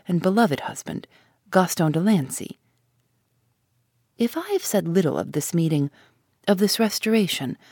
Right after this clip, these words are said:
of the only man she ever loved, which has been to her as a resurrection of the dead, it is because there are some joys which, from their very intensity,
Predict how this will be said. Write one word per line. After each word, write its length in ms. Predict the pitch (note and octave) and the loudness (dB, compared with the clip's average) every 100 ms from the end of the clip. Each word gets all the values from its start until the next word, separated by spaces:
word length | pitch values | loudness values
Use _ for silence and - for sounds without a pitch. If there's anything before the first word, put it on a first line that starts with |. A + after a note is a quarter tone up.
| - | -10
of 160 | - E3 | -6 2
the 100 | G#3+ | 4
only 200 | B3 A#3 | 6 6
man 260 | E3+ C#3 C3 | 4 0 -2
she 160 | - | -4
ever 180 | C#3+ C3+ | -4 -6
loved, 380 | C3+ - - - _ _ _ _ - | -6 -8 -12 -18 _ _ _ _ -6
which 200 | G3 - | -4 -2
has 140 | F#3+ | -2
been 280 | - G3 F3+ | 2 2 2
to 100 | F#3+ | -2
her 420 | - C4+ - - - - _ | -2 0 0 -4 -10 -20 _
as 140 | F#3 E3+ | -4 0
a 60 | |
resurrection 640 | D#3+ F3+ E3 E3 - - D3+ | 2 0 0 -2 -2 -2 0
of 100 | C#3+ | 0
the 80 | |
dead, 340 | D3+ E3 D3 D3 _ _ _ _ _ _ _ _ - | 0 2 0 -4 _ _ _ _ _ _ _ _ 0
it 120 | A#3 | 4
is 140 | B3 | 4
because 500 | - B3+ B3+ C#4 A3+ - - - | 2 -2 2 0 0 -8 -18 -14
there 260 | - A3 A3+ | 2 4 4
are 60 | |
some 300 | A3+ - B3+ | 2 4 6
joys 420 | A#3 G#3 F3 D#3+ E3 | 6 4 2 0 0
which, 360 | E3+ - - - - _ _ | -2 -2 -6 -8 -20 _ _
from 200 | - F#3+ | 2 4
their 140 | G3 | 4
very 260 | F#3+ A#3+ B3 | 4 4 4
intensity, 720 | G3+ F#3+ E3+ C#3+ - - - | 2 2 -2 -2 -6 -10 -12